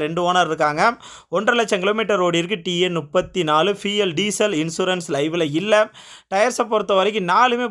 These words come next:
புதுசு தாங்க, நாலு டயருமே புதுசா தான் போட்டிருக்காங்க. So, வெறும் நாற்பத்தி ஒன்பதாயிரத்தி தொள்ளாயிரத்தி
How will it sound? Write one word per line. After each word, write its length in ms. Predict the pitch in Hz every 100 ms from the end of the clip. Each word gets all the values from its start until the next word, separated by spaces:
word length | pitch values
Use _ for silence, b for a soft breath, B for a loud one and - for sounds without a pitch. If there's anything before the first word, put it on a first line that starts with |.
| 208
புதுசு 240 | 208 - 208
தாங்க, 180 | 196 180
நாலு 160 | 156 196 190
டயருமே 220 | 196 208 185
புதுசா 260 | 175 190 185
தான் 120 | 180
போட்டிருக்காங்க. 460 | 170 165 165 160 185 254 262 B B B -
So, 60 | 165 147
வெறும் 260 | 247 294 196
நாற்பத்தி 380 | 240 254 240 233
ஒன்பதாயிரத்தி 560 | 208 214 208 190 196 196 175
தொள்ளாயிரத்தி 460 | 165 202 196 190